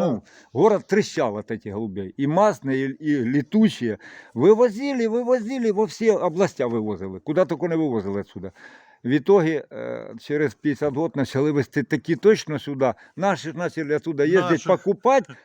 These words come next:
Speaker 1: бо бізнес. Ой, красиві, щуп, кашми, ну, мазь. А оно всё
Speaker 2: В своє
Speaker 1: під-
Speaker 2: время лю-, люди,
Speaker 1: С лёту
Speaker 2: е,
Speaker 1: брали.
Speaker 2: старі, е,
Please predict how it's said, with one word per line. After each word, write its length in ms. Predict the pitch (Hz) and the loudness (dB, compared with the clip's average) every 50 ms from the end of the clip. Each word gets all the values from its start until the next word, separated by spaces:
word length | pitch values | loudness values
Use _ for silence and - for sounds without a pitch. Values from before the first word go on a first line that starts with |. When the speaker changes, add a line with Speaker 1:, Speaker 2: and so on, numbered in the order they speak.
| _ | _
Speaker 1:
бо 140 | - 151 185 | -2 -2 0
бізнес. 540 | 170 156 160 220 226 185 117 120 127 117 - _ - | 0 2 4 4 4 4 4 -2 -6 -6 -6 _ -4
Ой, 220 | - 196 208 202 | 0 2 2 2
красиві, 600 | - - 185 202 180 - - 220 240 226 202 180 | 0 0 0 0 -2 -2 -2 -2 0 0 2 0
щуп, 400 | - - - - 233 226 151 - | -2 -2 -2 -2 -2 -2 -2 -4
кашми, 580 | - - 226 233 202 165 - - 160 156 147 131 147 | -4 -2 0 0 0 0 -2 -8 -8 -6 -6 -6 -4
ну, 100 | 175 156 | -4 -4
мазь. 380 | 139 156 196 202 170 - _ _ _ - - - - _ _ _ | -2 0 0 0 0 -2 _ _ _ -20 -20 -20 -20 _ _ _
А 260 | - 139 143 147 156 | -4 0 2 2 2
оно 220 | 160 165 170 170 165 | 2 2 0 -2 -2
всё 260 | 131 - - 160 160 | -2 -4 -4 -2 -2
Speaker 2:
В 40 | 143 | -2
своє 200 | 160 190 202 208 | 0 0 0 0
Speaker 1:
під- 100 | 220 214 | 0 0
Speaker 2:
время 400 | 202 196 196 214 208 196 190 190 | -2 -2 -2 -2 -2 -2 -4 -4
лю-, 460 | 185 175 170 170 180 190 180 165 170 | -6 -6 -8 -10 -10 -12 -12 -10 -8
люди, 380 | 170 190 196 165 165 180 175 143 - _ _ | -6 -6 -6 -4 -6 -6 -6 -6 -8 _ _
Speaker 1:
С 180 | - - 160 | -6 0 4
лёту 320 | 175 214 240 240 160 151 175 156 | 6 8 8 6 6 2 -2 -2
Speaker 2:
е, 40 | |
Speaker 1:
брали. 360 | 135 147 147 135 123 113 110 107 | 0 0 0 0 0 -2 -4 -6
Speaker 2:
старі, 480 | 98 - - 185 185 185 185 180 180 180 | -6 -2 0 0 0 0 0 -2 -6 -6
е, 120 | 175 143 | -8 -10